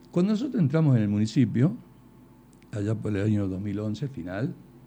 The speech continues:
dos mil doce, hubo una auditoría que nosotros hasta nos habíamos planteado el tema de, de, eh,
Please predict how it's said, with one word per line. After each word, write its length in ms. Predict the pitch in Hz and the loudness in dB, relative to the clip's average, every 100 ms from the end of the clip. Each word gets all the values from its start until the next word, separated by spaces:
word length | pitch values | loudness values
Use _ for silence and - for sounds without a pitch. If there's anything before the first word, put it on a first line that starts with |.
| - - - | -20 -20 -8
dos 180 | 117 127 | 0 2
mil 140 | 160 | 4
doce, 320 | 147 165 254 | 2 0 0
hubo 100 | 190 | 0
una 160 | 107 101 | 0 0
auditoría 460 | 101 104 - 240 311 | -2 -4 -2 -2 0
que 60 | |
nosotros 460 | 165 208 196 143 - - - - - - - | -2 -6 -8 -8 -10 -20 -20 -20 -20 -20 -10
hasta 280 | 131 131 117 | -6 -2 0
nos 340 | 113 107 101 113 | 0 0 -4 -2
habíamos 340 | 127 151 139 | 2 2 2
planteado 680 | 180 180 165 196 165 160 165 | -2 -6 -4 -2 0 0 0
el 140 | 131 | 0
tema 260 | 135 135 123 | 2 4 4
de, 220 | 104 95 - - - - - - | 0 -6 -12 -20 -20 -20 -20 -10
de, 460 | 120 156 180 - - - - - | 0 2 2 0 -8 -8 -10 -6
eh, 580 | 131 104 95 92 98 101 | -6 -4 -2 -4 -6 -8